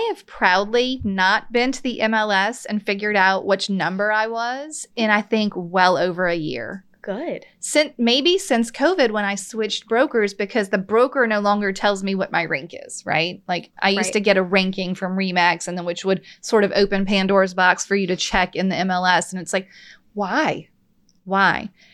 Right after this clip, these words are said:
Speaker 1: I just have this, like, overwhelming <laughs> sense of peace and calm because it actually doesn't matter. Like, all I need is the appropriate amount of dollars in my bank account to live my lifestyle and, and have the amount of time I want to do whatever it is I wanna do,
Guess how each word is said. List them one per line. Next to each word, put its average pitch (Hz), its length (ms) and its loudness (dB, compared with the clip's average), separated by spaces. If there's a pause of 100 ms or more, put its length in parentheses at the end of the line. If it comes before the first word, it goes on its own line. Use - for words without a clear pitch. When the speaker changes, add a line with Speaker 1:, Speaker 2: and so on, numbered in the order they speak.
(120)
Speaker 1:
I 226 100 -4
just 247 200 -4
have 262 180 -2
this, 269 220 -2
like, 240 300 -2
overwhelming 220 800 0
<laughs> - 120 -8
sense 196 260 -4
of 254 200 -4
peace 226 340 0
and 226 220 2
calm 202 440 2
because 226 300 0
it 240 140 -4 (120)
actually 311 640 0
doesn't 202 400 2
matter. 175 360 0
Like, 180 240 -2
all 214 220 2
I 311 140 0
need 240 300 -4
is 226 120 -2
the 214 140 -2
appropriate 220 480 0
amount 247 240 0
of 190 80 -6
dollars 202 440 4
in 320 80 0
my 349 140 2
bank 196 260 2
account 180 500 0
to 196 100 -4
live 185 320 0
my 254 160 2
lifestyle 180 840 0 (360)
and, 226 340 2
and 208 120 4
have 208 340 2
the 226 80 -4
amount 220 200 2
of 214 60 -2
time 285 400 0
I 240 120 4
want 180 400 -2
to 208 80 -2
do 208 240 0
whatever 214 280 4
it 202 60 0
is 196 140 -2
I 180 80 4
wanna 165 200 -4
do, - 140 -6